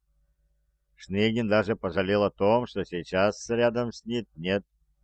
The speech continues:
подполковника Раимова. Маленький кривоногий татарин, хоть и никогда не отличался особыми ораторскими способностями,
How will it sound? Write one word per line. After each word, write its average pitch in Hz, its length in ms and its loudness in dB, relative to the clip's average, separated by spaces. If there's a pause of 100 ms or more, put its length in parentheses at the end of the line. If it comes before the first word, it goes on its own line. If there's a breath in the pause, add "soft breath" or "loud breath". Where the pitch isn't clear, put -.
подполковника 95 1040 -2
Раимова. 107 840 0 (760)
Маленький 110 680 0
кривоногий 113 680 0
татарин, 113 680 0 (440)
хоть - 340 0
и 117 80 -4
никогда 113 560 2
не 107 80 -2
отличался 110 800 2
особыми 98 680 -2
ораторскими 95 1080 0
способностями, 98 1200 0